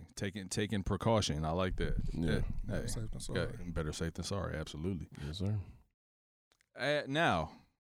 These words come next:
Speaker 1: let's get into the shits. Uh,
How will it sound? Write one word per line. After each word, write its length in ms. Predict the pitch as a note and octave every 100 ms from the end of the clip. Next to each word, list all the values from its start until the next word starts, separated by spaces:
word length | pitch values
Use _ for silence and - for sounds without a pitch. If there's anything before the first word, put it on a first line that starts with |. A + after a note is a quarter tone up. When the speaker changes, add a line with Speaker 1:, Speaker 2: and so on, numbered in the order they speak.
| _ _ _ _ _ _ _ _ _ _ _
Speaker 1:
let's 160 | A2 F#2+
get 160 | G#2+
into 180 | G#2 F#2
the 80 | F2+
shits. 520 | - A2 - - - - _ _ _ _ _ _ -
Uh, 500 | G2 F#2+ F#2 E2+